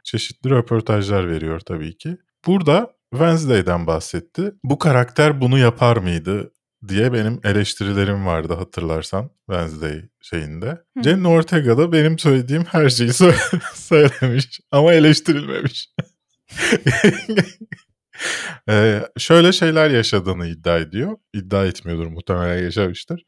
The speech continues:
Speaker 1: "Normalde," diyor, "ben bir filmde, dizide bir şey oy-, e, oynadığımda," diyor, e, "izlemem tekrar," diyor. "Eve giderim, çok güzel bir çekimdi derim, rahat uyurum," diyor. Ama bu filmde eve hiçbir zaman öyle gitme-, bu dizide eve hiçbir zaman öyle gitmediğini, gittiğinde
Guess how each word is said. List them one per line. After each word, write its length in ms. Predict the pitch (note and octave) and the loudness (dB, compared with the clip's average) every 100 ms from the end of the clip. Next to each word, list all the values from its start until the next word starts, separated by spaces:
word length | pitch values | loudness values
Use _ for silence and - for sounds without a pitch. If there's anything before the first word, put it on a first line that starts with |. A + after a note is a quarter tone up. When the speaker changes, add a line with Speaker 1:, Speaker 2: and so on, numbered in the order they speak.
| - | -2
Speaker 1:
"Normalde," 600 | D3 E3+ D#3 D3+ D#3 C#3 | 2 4 2 0 0 0
diyor, 200 | B2 F#3+ | -2 2
"ben 220 | D3+ C3+ | 2 2
bir 80 | C#3 | -4
filmde, 400 | - B2 A#2 A2+ | -4 -4 -2 -2
dizide 360 | A#2 G#2+ G2+ G2+ | -4 -4 -6 -6
bir 60 | |
şey 180 | - G#2 | -2 0
oy-, 180 | G#2 G#2 - | 0 0 -2
e, 60 | |
oynadığımda," 840 | A2 G#2 G#2+ B2 A2+ F2 E2+ G2+ F#2 | -2 -2 -2 -2 0 -2 -2 -4 -4
diyor, 260 | D#2 E3 A3 _ | -6 -6 -10 _
e, 120 | F2+ E2 - | -6 -6 -2
"izlemem 500 | C#3 B2+ B2+ B2+ A#2+ | -2 2 4 4 2
tekrar," 500 | F2 - D#2+ D#2 D2 | -4 -4 -4 -4 -6
diyor. 280 | E2+ D#3 F#3+ _ _ | -8 -8 -12 _ _
"Eve 220 | C3+ C3+ | 0 2
giderim, 500 | A2+ G2 G2+ D#3 G3 _ _ - C3 | 0 0 2 0 -4 _ _ -18 -4
çok 240 | C#3 - | -2 -2
güzel 340 | F#2 F#2+ F2+ F2 | -2 0 0 -2
bir 220 | F2+ - | -6 -4
çekimdi 520 | - F2+ F2+ E2+ E2+ | -6 -4 -4 -6 -2
derim, 300 | F#2 D#3+ F#3+ _ B2 | 0 0 -4 _ 2
rahat 300 | B2+ B2+ - | 4 2 0
uyurum," 440 | C3+ A2+ F#2+ E2 D2+ | 0 0 0 -4 -12
diyor. 180 | D#2 - _ | -14 -16 _
Ama 300 | B2+ D#3+ E3+ | 2 2 2
bu 80 | F3+ | -2
filmde 400 | - C3 A#2+ D3 | 0 0 2 0
eve 460 | F#3+ D3 C#3 E3 E3+ | 0 0 2 2 0
hiçbir 240 | E3+ - B2 | -4 -6 0
zaman 320 | B2 B2 B2+ | 2 4 2
öyle 180 | B2 B2 | 2 0
gitme-, 460 | B2 - G2+ F#2+ A2+ | -2 -4 -4 -4 -6
bu 100 | C#3 | -6
dizide 340 | G2+ E2 C3 | -8 -6 -4
eve 340 | F#3+ B2+ B2 B2+ | -2 -2 0 0
hiçbir 440 | - - _ A2 | -4 -12 _ -2
zaman 260 | A2 G#2+ G#2+ | 0 0 0
öyle 220 | G#2 A2 | -2 -4
gitmediğini, 600 | G#2+ - F2 E2 A2+ F3+ | -6 -6 -6 -6 -8 -8
gittiğinde 680 | B2 - B2 G#2+ A2+ D3+ | -10 -8 -6 -4 -2 -4